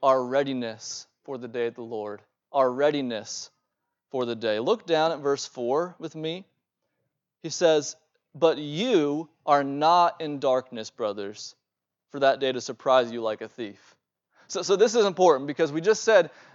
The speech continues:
that the day of the Lord's gonna come like a thief in the night. It's gonna come like labor pains, but then we, we need to hear him say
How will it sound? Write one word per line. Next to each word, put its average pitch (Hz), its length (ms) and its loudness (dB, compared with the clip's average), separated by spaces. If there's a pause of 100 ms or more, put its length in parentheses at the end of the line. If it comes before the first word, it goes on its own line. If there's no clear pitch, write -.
(120)
that 175 280 -10
the 185 80 -2
day 190 160 8
of 226 60 12
the 208 60 2
Lord's 208 180 6
gonna 202 140 0
come 208 160 2
like 196 140 0
a 175 60 -4
thief 226 260 -2
in 220 60 -2
the 214 60 0
night. 156 300 2
It's - 120 -18
gonna 202 160 -2
come 208 180 0
like 190 160 0
labor 202 360 6
pains, 156 300 -6
but 151 160 -6
then 208 260 4 (300)
we, 180 140 -10 (100)
we 180 80 -4
need 202 80 0
to 196 60 -2
hear 208 120 0
him 208 80 -2
say 208 220 4